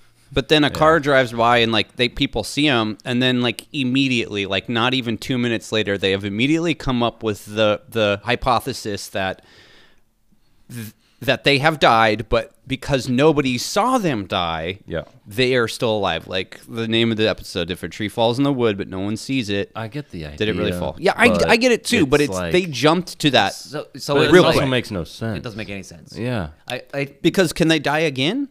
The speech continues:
Speaker 3: Well, also, if
Speaker 2: Yeah.
Speaker 3: they, they died near each other, so there was someone to see it.
Speaker 2: Well, that would
Speaker 3: So it's like,
Speaker 2: imply
Speaker 3: oh, if you all die at the same time,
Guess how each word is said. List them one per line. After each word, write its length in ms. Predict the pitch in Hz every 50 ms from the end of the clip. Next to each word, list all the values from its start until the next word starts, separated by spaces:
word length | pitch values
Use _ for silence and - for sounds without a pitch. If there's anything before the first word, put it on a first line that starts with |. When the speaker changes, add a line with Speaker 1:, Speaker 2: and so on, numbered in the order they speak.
| _ _ _
Speaker 3:
Well, 140 | - 143 151
also, 420 | 143 135 139 139 - 139 127 120 -
if 160 | 120 120 117
Speaker 2:
Yeah. 240 | - 131 147 127 92
Speaker 3:
they, 200 | 82 120 120 113
they 300 | - - 120 123 120 123
died 360 | 117 110 113 107 107 101 90
near 160 | 98 101 101 101
each 120 | 101 -
other, 220 | 104 92 87 92
so 180 | 87 - - 95
there 220 | 87 95 98 95
was 240 | 85 90 98 92 85
someone 300 | - 98 90 90 87 87 -
to 80 | - 85
see 220 | - - 90 82 69
it. 120 | 60 - _
Speaker 2:
Well, 100 | 98 113
that 80 | 139 143
would 160 | 151 160 147
Speaker 3:
So 80 | 143 156
it's 80 | 143
like, 160 | 135 135 135 135
Speaker 2:
imply 100 | 131 202
Speaker 3:
oh, 80 | 202
if 80 | 170 127
you 120 | 131 143
all 80 | 151 165
die 180 | - 151 151
at 60 | 147 -
the 80 | 120
same 200 | - 147 139 127
time, 440 | 123 151 151 147 127 117 123 123